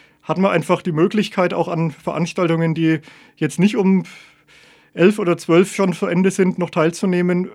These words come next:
Man hat einfach Leute, die dann überhaupt erst auf die Idee kommen, auch an sowas teilzunehmen. Also es ist Teilhabe, es ist Daseinsvorsorge, wie öffentlicher Verkehr eigentlich immer sein sollte.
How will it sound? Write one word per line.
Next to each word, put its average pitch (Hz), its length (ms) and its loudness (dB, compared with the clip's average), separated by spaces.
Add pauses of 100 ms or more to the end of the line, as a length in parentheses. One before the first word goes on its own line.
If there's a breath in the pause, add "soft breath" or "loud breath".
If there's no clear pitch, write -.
Man 147 160 -2
hat 156 140 0
einfach 160 480 -2 (400 soft breath)
Leute, 170 360 4
die 185 220 -4 (440)
dann 165 200 4
überhaupt 180 400 -2
erst - 380 -6 (100)
auf 147 100 -4
die 165 120 -6
Idee 170 240 2
kommen, 202 380 2 (540 soft breath)
auch 165 180 -2
an 175 100 -4
sowas 156 320 -2
teilzunehmen. 170 460 0
Also 165 180 -6
es 147 60 -6
ist 160 120 -8
Teilhabe, 190 480 2
es 185 120 -4
ist 165 120 -10
Daseinsvorsorge, 170 1040 0 (200)
wie 170 140 2
öffentlicher 165 400 -2
Verkehr 156 540 -4 (240)
eigentlich 151 400 -2
immer 170 200 0
sein 127 280 2
sollte. 120 340 -6